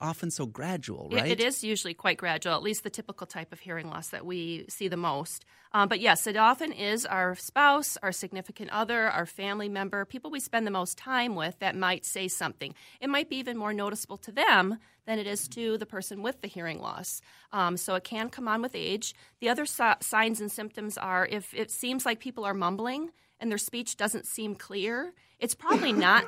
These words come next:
Speaker 2: <coughs> their voice, although some of us have clearer speech than others, but it, it might be your hearing just not picking up all those speech sounds. So speech might sound more mumbly. Um, you know, if you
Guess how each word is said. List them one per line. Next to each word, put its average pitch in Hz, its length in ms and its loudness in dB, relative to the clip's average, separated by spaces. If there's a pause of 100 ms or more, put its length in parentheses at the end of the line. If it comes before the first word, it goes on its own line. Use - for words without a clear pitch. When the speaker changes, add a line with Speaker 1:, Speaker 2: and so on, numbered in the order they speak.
(160)
Speaker 2:
<coughs> - 180 -20
their 196 140 2
voice, 160 380 -2
although 202 220 0
some 185 260 -4
of 170 100 -4
us 180 180 -2
have 165 180 -10
clearer 185 380 -6
speech - 400 -10
than 185 120 -10
others, 165 420 -2
but 226 140 -6
it, 220 220 -2
it 233 160 -4
might 226 220 -2
be 269 60 -10
your 240 140 -4
hearing 233 360 -4
just 185 160 -8
not 214 200 -4
picking 220 280 -10
up 208 140 -6
all 185 160 -4
those 180 200 -4
speech - 300 -10
sounds. - 380 -6
So 196 100 -10
speech - 400 -10
might 208 220 -2
sound 196 280 -2
more 175 160 -4
mumbly. 156 540 -4 (420)
Um, 196 640 4 (360)
you 240 100 -2
know, 208 120 4
if - 400 0
you 208 200 -6